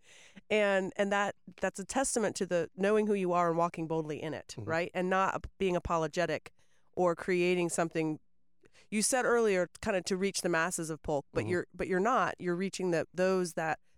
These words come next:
Speaker 1: this is gonna serve because this is the kind of place that you wanted to create for them. And those that are embracing it are your people, right?
Speaker 2: Yeah. <clears throat> And I,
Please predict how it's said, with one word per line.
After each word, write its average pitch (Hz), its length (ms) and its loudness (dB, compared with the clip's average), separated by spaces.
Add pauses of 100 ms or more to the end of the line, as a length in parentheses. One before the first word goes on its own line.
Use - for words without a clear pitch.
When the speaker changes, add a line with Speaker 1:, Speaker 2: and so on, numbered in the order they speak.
Speaker 1:
this 196 240 0
is 175 100 -4
gonna 170 220 -2
serve 185 520 0
because 170 300 -6
this 165 160 -6
is 160 120 -8
the 165 80 -6
kind 160 260 -4
of 143 40 -12
place 143 260 -8
that - 140 -12
you 160 80 -8
wanted 143 260 -6
to - 80 -12
create 143 440 -8
for 147 80 -12
them. 160 400 2 (300)
And 165 160 -2
those 170 300 2
that 160 140 -4
are 156 280 -2
embracing 170 600 -2
it 156 260 -2 (520)
are 196 220 2
your 175 180 0
people, - 380 -8 (160)
right? 208 260 0 (380)
Speaker 2:
Yeah. 220 200 0 (160)
<clears throat> - 200 -18
And 202 380 0
I, 170 140 -2